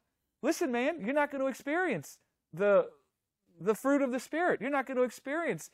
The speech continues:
the peace and the love and the joy that you long for, because the cares of this world are a big stumbling block to you living as a child. I'm thinking of, uh, what's the name of that movie? Uh,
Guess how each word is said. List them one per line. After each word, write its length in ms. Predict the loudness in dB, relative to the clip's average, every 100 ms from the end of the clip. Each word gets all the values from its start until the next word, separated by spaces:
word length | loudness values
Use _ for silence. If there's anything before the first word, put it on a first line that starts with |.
| _ -6
the 120 | -4
peace 260 | 0 -2 0
and 100 | 0
the 80 |
love 220 | 4 2 2
and 100 | -2
the 60 |
joy 300 | -2 0 0
that 180 | 0 -4
you 140 | -4
long 240 | -2 -2 -2
for, 240 | -6 -8 -10 _ _
because 260 | 0 2 2
the 80 | 0
cares 260 | 0 2
of 120 | 0
this 140 | -4 -2
world 300 | 0 2 4
are 120 | 2
a 60 | 0
big 220 | -2 -6
stumbling 460 | -4 -2 -2 -2
block 240 | 2 0 0
to 100 | -4
you 440 | -2 0 0 -2 -8 _
living 380 | -2 2 2 2
as 160 | 0 -2
a 80 | -2
child. 420 | 0 0 0 -6 _ _ _ _ _ -4
I'm 160 | -4
thinking 440 | 0 -2 0 0 4
of, 340 | 8 8 6
uh, 480 | 2 6 6 6 4 -2 -16 _ _ _ _ _ -20
what's 160 | -14
the 80 | -8
name 160 | -6 -4
of 60 |
that 160 | -4 -6
movie? 420 | -8 -10 -12 -18 _ _ _ _ _ _ _ _ -4
Uh, 440 | 2 4 4 2